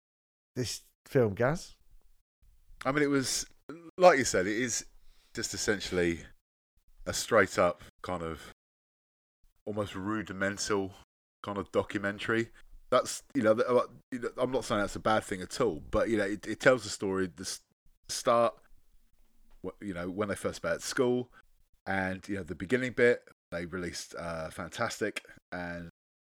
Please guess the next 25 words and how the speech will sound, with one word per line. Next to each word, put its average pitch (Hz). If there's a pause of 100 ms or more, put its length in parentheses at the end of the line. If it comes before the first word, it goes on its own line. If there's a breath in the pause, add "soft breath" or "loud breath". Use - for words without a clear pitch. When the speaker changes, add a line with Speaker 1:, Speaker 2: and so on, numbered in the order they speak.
(460)
Speaker 2:
then, 92 (220)
you 87
know, 90
literally 95
within, 87
like, 85
a 90
year 92
or 85
so 85
were, 85
like, 85
the 80 (120)
biggest, 82
one 90
of 82
the -
biggest 82
bands 87
in - (100)
the 95
world, 101 (460)
to -
the 117
end 120